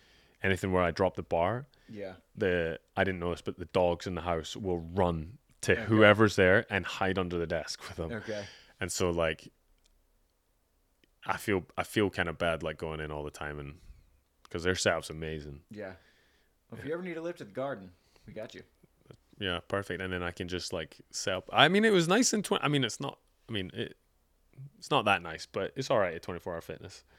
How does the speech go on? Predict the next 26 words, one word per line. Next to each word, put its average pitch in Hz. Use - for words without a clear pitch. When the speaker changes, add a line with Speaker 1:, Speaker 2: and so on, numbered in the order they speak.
Speaker 2:
Yeah, 226
it's -
Speaker 1:
'Cause 131
Speaker 2:
not 120
Speaker 1:
they 135
have, 139
Speaker 2:
bad. 131
Speaker 1:
they 135
have 135
two 160
good 139
racks. 120
Speaker 2:
Yeah. 117
Speaker 1:
And 113
then 110
the 107
other 123
people 117
are 104
there, 104
like, 87
if 110
you're, 101
like, 90
a 107
little 98